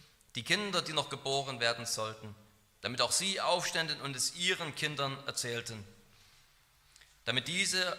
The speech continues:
auf Gott ihr Vertrauen setzten und die Taten Gottes nicht vergäßen und seine Gebote befolgten und nicht würden wie ihre Väter,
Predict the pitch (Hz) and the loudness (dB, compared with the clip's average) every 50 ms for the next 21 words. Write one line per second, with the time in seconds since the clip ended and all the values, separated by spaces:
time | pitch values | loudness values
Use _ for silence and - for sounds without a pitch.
0 | - - - - 139 - - 208 196 - - - - 139 147 139 - 127 - 110 | -6 -4 0 0 0 2 2 2 2 2 0 -2 0 2 0 0 0 -2 -2 2
1 | 127 135 143 139 135 139 131 - - - - 123 120 120 117 - - - - 127 | 2 4 4 4 2 2 0 0 0 -2 -4 -4 -8 -10 -10 -14 -12 -10 -6 -4
2 | 123 127 - 151 160 165 180 180 180 185 175 139 - 160 160 165 175 156 - - | -4 -2 2 4 6 8 8 6 4 2 0 2 4 4 4 4 2 0 0 2
3 | 147 151 - - - 151 139 120 - 127 123 127 - - 127 120 - - - - | 2 2 2 2 2 0 -2 0 0 0 0 2 0 -2 -4 -6 -8 -12 -18 -20
4 | - - - 127 - - 170 175 185 190 175 151 143 - 165 180 190 185 185 175 | -12 -6 -4 0 4 4 6 6 4 2 0 -2 -2 -2 0 0 0 0 0 -2
5 | 135 151 135 - 147 139 139 139 139 - - 113 110 113 - - - - _ _ | -2 -4 -4 0 2 2 2 2 0 -2 -4 -4 -4 -4 -12 -16 -20 -20 _ _
6 | _ _ _ _ _ _ _ _ _ _ _ _ _ _ _ _ _ _ - - | _ _ _ _ _ _ _ _ _ _ _ _ _ _ _ _ _ _ -20 -20
7 | - - - 101 - 151 147 - - 127 147 156 165 160 160 147 131 135 131 131 | -20 -16 -12 -6 -2 2 2 2 2 2 2 2 2 2 0 -4 -6 -4 -2 -2
8 | 135 123 127 120 - 131 127 131 131 - 131 110 104 | -2 -2 -2 -4 2 2 2 2 2 0 -2 -2 -4